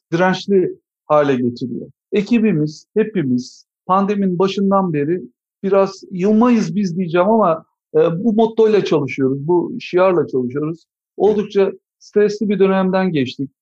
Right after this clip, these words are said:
Speaker 1: Bu stresin tabii ki benim üzerimde de çok büyük etkileri var. Elimden geldiğince mücadele etmeye başladım. İki boyutu var tabii ki. Birincisi hastanelerimizde gece gündüz demeden büyük bir özveriyle çalışan sağlık çalışanlarımızın güvenliği.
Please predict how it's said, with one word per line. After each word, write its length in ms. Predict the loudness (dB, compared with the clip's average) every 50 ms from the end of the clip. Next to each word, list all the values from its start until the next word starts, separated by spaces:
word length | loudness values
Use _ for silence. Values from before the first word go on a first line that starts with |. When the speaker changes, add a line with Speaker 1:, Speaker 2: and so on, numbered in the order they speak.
| _ -10
Speaker 1:
Bu 160 | -8 -8 -8
stresin 580 | -8 -4 0 0 0 0 0 -4 -4 -4 -4 -2
tabii 240 | -4 -2 -2 -4 -8
ki 180 | -6 -6 -4 -2
benim 220 | 0 0 0 0
üzerimde 400 | -2 0 -2 -2 0 -2 -2 -2
de 120 | -2 -4 -4
çok 300 | -2 -4 -4 -4 _ -4
büyük 200 | -4 -4 -4 -4
etkileri 440 | -8 -10 -10 _ -14 -12 -10 -10 -12 -10 -12
var. 140 | -12 -14 -14 _ _ _ _ _ _ _ _ _ _ _ _ _ -6
Elimden 420 | -4 -4 -2 0 0 0 2 2 2
geldiğince 400 | 2 2 2 0 0 0 0 0
mücadele 540 | 0 0 0 2 2 2 2 2 2 2 2
etmeye 340 | 0 0 -4 -6 -6 -6
başladım. 400 | -6 -10 -12 -14 -18 _ -14 -10 -10
İki 180 | -4 -4 0 2
boyutu 300 | 2 2 2 2 0 -2
var 160 | -2 -2 -2 -2
tabii 220 | -2 -2 -2 -4
ki. 100 | -6 -4
Birincisi 360 | -2 0 0 0 0 0 0
hastanelerimizde 840 | 0 0 0 0 0 0 0 2 2 2 0 0 0 0 -2 -2 -2
gece 260 | 0 0 2 2 2
gündüz 360 | 2 2 0 -2 -2 -2 0 2
demeden 480 | 2 4 4 2 2 2 2 2 2
büyük 240 | 0 0 0 0 2
bir 60 | 2
özveriyle 420 | 2 2 2 2 2 2 0 -2 0
çalışan 420 | 0 -2 -2 0 0 -2 -2 -2 -6 _ _ _ _ _ _ _ _
sağlık 340 | _ -2 2 2 2 2 0
çalışanlarımızın 800 | 0 -2 -2 -2 0 -2 -2 0 -2 -4 -4 -4 -6 -6 -6 -6
güvenliği. 460 | -4 0 0 2 2 0 -2 -4 -6